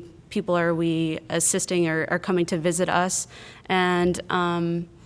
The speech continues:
from that point, the state makes a determination or a recommendation on if the disaster recovery center should close or remain open.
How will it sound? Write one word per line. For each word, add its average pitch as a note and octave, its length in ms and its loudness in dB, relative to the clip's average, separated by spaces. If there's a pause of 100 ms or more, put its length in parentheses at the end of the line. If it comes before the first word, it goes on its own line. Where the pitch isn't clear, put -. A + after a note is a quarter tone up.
(300)
from G#3 180 -2
that F#3+ 220 2
point, G3 280 4
the F3+ 120 2
state F3+ 320 0
makes F3+ 280 2
a F3 220 4
determination F3 640 2
or E3+ 140 0
a D#3+ 60 0
recommendation E3+ 840 0
on E3 260 -2
if E3 360 -4
the E3+ 320 0
disaster E3 440 -4
recovery E3+ 340 -4
center E3 260 -4
should - 260 -6
close E3+ 480 -2 (340)
or F3 320 4
remain E3 440 0
open. E3 480 0